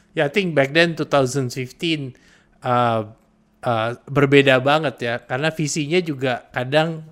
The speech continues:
so easy to, to fundraise back then gitu kan.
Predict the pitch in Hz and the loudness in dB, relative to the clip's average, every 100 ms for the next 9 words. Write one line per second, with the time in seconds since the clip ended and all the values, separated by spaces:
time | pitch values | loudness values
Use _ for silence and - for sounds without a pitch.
0 | _ - 175 160 170 135 160 147 - 135 | _ -6 -4 -2 -4 -2 -4 -6 -6 -6
1 | 123 117 135 151 135 135 127 - 117 113 | -6 -6 -4 -2 -2 -2 -4 -4 -8 -6
2 | 123 123 113 - 107 - 107 | -4 -6 -6 -12 -12 -12 -14